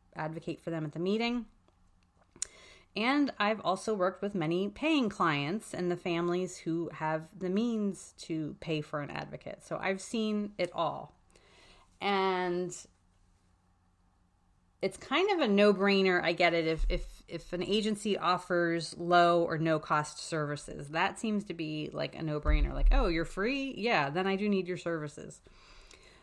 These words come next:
Um, but when it comes to paying for an advocate, I can't even tell you how many times I've met with a family, and like most good advocates, the initial consult, the initial, like, m-,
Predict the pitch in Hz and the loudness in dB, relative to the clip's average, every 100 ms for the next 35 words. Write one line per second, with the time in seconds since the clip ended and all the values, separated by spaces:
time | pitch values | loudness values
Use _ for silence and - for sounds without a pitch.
0 | _ 185 185 190 190 202 214 247 254 440 | _ 0 4 4 4 4 2 2 2 2
1 | - 392 - 220 220 233 240 240 220 233 | 2 -6 -2 0 2 0 -2 -2 0 0
2 | 233 233 254 247 - _ _ - 247 - | -2 -2 0 0 -4 _ _ -4 -4 0
3 | 330 311 285 - 208 202 190 190 165 208 | 2 4 2 0 2 4 4 2 0 2
4 | 214 226 240 - 196 190 185 185 185 - | 2 2 -2 -2 0 2 2 0 -4 -10
5 | - _ _ _ _ _ _ _ _ _ | -20 _ _ _ _ _ _ _ _ _
6 | _ _ _ - _ _ _ _ - 165 | _ _ _ -20 _ _ _ _ -4 -2
7 | 165 160 156 175 175 208 262 240 220 208 | 0 -2 -2 -2 0 0 0 0 2 2
8 | 208 202 - 151 151 147 151 170 - - | 2 0 -2 -4 -4 -4 -2 -2 -4 -16
9 | - - 196 202 202 - 202 170 165 160 | -14 -4 -2 -2 -4 -4 0 2 2 -2
10 | - 165 156 - 165 151 165 170 175 208 | -4 -4 -4 -4 -2 -2 -2 -4 -2 -4
11 | - 190 180 - 175 170 156 147 156 - | -2 -2 -2 -2 -2 0 -2 -2 -2 -2
12 | 180 175 175 170 170 165 | -2 0 -2 -2 -4 -6